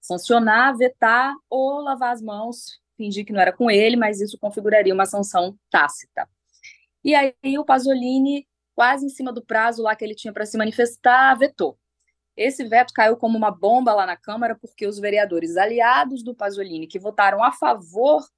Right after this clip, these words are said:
do reajuste, esperavam que ele ou sancionasse ou que, no mínimo, lavasse as mãos.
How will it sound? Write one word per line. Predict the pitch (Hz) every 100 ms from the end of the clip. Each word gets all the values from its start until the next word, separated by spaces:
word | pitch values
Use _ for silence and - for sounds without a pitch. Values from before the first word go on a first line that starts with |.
| _ -
do | 190
reajuste, | 175 151 139 139 262 247 - - - - -
esperavam | 285 277 359 240 180 196
que | - 170
ele | 165
ou | 220
sancionasse | 294 240 220 233 208 214 330
ou |
que, | 330
no | 349
mínimo, | 294 254 381 440 494 -
lavasse | 392 302 240 247
as | 349
mãos. | 311 170 170 -